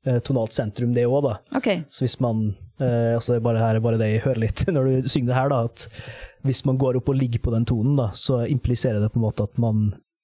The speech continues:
Speaker 1: bytter akkord, bytter harmoni.
Speaker 2: Mm.
Speaker 1: Og, eh, mye av det jeg har hørt, eller, eh, sånn som jeg har skjønt, <laughs> det jeg har hørt på av lista du har sendt, da, så er det mye mer at man ligger på samme grunntone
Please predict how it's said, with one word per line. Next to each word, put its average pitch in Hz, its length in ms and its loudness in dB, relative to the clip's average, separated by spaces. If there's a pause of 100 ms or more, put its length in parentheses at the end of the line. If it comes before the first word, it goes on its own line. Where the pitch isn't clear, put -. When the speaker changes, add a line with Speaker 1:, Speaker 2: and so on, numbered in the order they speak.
(120)
Speaker 1:
bytter 120 500 -2
akkord, 127 320 0
bytter 123 220 0
harmoni. 120 400 2 (220)
Speaker 2:
Mm. 233 400 0 (260)
Speaker 1:
Og, 131 220 2
eh, 117 240 2
mye 135 300 2
av 117 80 -2
det 120 100 0
jeg 117 200 2
har 117 100 0
hørt, - 480 -2 (380)
eller, 117 200 0
eh, 110 340 0 (280)
sånn 127 180 -2
som 120 100 0
jeg 120 80 0
har 120 120 -2
skjønt, 107 80 -10
<laughs> - 160 0
det 143 80 0
jeg 131 120 2
har 123 80 0
hørt - 100 -10
på 120 200 0
av 110 200 -6 (440)
lista 131 260 0
du 131 80 0
har 131 80 2
sendt, 131 300 -2
da, 135 120 0
så 123 160 -2
er 117 40 -2
det 117 160 0
mye 123 180 2
mer 110 300 2
at - 180 -4
man 110 320 0 (220)
ligger 123 220 -6
på 120 100 -4
samme 117 220 0
grunntone 104 680 0